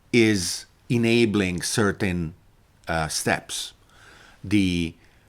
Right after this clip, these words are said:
uh, innovation that we see in technology is most often evaluated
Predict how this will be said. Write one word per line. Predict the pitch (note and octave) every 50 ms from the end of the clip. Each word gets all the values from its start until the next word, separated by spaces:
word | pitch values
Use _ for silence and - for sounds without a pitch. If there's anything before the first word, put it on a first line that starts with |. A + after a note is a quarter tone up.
| _ _ _ _ _ _ _ _ -
uh, | F#2+ E2 D#2+ D#2+ E2 -
innovation | - C3 C3 A#2+ A2+ F#2 A#2 B2+ D3+ D#3+ C3+ - - - G2+ F2 F2 E2+
that | F#2 E2+ - -
we | G2+
see | - - - - B2+ A#2+ A#2+ B2
in | - F#2+ A2 G#2 G2
technology | G2+ A2 F#2+ - - C3+ E3 F3+ D#3 A#2+ E2+ F2+ G2 F2+ E2 - - _ - - - - _ _ _ _ _ _ _ _ -
is | G#2+ G#2 G2 F#2+ F2+ E2+ - - - _ _ _ _ _ _ _ _ -
most | G2+ A2+ A#2+ - - -
often | B2+ A2+ A2 - - B2+ A2 G2+ G2 G2 - - - _ _ _ _ _ _ _ _ _ _ _ _ _ _ -
evaluated | A2+ G2+ E2+ E2+ A2+ C3+ D3 C#3 A#2+ G#2+ F#2+ F2+ F2 E2 - - F2+ E2+ D#2+ D#2+